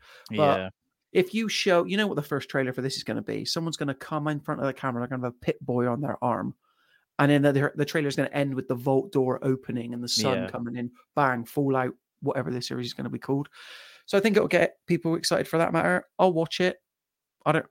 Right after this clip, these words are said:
Speaker 1: I don't know why it has to be on Apple T V Plus, unfortunately, 'cause that's one of the few subscriptions I don't own.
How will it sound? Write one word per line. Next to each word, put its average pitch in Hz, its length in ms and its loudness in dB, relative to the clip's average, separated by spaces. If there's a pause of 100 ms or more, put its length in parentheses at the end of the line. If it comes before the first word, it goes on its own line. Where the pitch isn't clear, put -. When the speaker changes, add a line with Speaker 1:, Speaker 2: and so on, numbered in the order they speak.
(120)
Speaker 1:
I 143 80 0
don't 156 160 2
know 147 80 0
why 151 160 4
it - 40 4
has 139 100 -2
to - 80 -16
be 147 80 2
on 143 100 2
Apple 139 200 -4
T 139 140 -4
V 135 120 -4
Plus, - 340 -4
unfortunately, 143 680 -4
'cause 127 120 -8
that's - 380 -4
one 143 120 0
of 123 120 -2
the 123 260 -2 (100)
few 131 200 -6
subscriptions 127 600 -6 (400)
I 131 60 -8
don't 131 260 -2 (140)
own. 147 340 -2